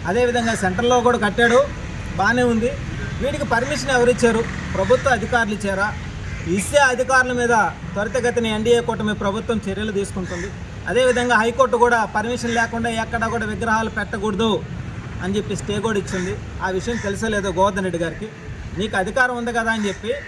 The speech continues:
పొదలకూరు మండలాన్ని ఎక్కడా కూడా అభివృద్ధి చేయకపోగా ఐదు సంవత్సరాల పాటు విగ్రహాలు పెట్టుకునే దానికి కాలయాపన చేసావా? ఈరోజు ఎన్డీఏ కూటమి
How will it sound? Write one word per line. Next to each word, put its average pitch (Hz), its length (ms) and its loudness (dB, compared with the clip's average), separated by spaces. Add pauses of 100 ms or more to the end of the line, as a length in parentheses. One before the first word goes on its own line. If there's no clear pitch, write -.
(200)
పొదలకూరు 254 500 2
మండలాన్ని 208 420 0 (380)
ఎక్కడా 262 340 0
కూడా 233 180 4
అభివృద్ధి 214 340 -4
చేయకపోగా 180 580 0 (1080)
ఐదు 240 120 0 (100)
సంవత్సరాల 247 420 4 (100)
పాటు 202 200 0 (320)
విగ్రహాలు 247 480 0
పెట్టుకునే 233 300 -4
దానికి 214 240 -4
కాలయాపన 226 480 -2
చేసావా? 196 340 0 (480)
ఈరోజు 226 320 4 (480)
ఎన్డీఏ 240 360 4
కూటమి 240 400 2